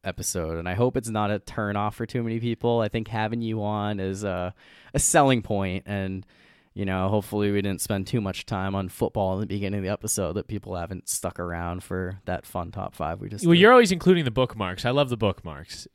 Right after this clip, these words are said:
Speaker 1: I am, yes. Yes, it makes it easy to be able to hop around and jump to something if there's something you specifically want to listen to.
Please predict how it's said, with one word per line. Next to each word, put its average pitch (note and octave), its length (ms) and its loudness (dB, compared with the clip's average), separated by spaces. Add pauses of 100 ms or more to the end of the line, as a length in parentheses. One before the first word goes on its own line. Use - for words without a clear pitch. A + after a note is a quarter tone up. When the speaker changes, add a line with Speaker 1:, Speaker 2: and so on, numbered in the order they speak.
Speaker 1:
I A#2+ 100 -2
am, A2+ 320 -4
yes. - 400 -6
Yes, - 340 -6
it G#2 100 -4
makes G#2 220 -4
it F#2+ 80 -8
easy F#2 260 -6
to F#2 100 -4
be E2+ 80 -6
able F2 120 -6
to F2 60 -6
hop - 240 -8
around F2+ 460 -8
and F#2 180 -10 (400)
jump G2 280 -2
to G2+ 100 -6
something F#2 500 -4
if F2+ 80 -8
there's F2 200 -4
something F2 300 -8
you F2 140 -6
specifically G#2 800 -6
want F#2+ 260 -8
to - 80 -10
listen G2 360 -6
to. G2+ 280 -2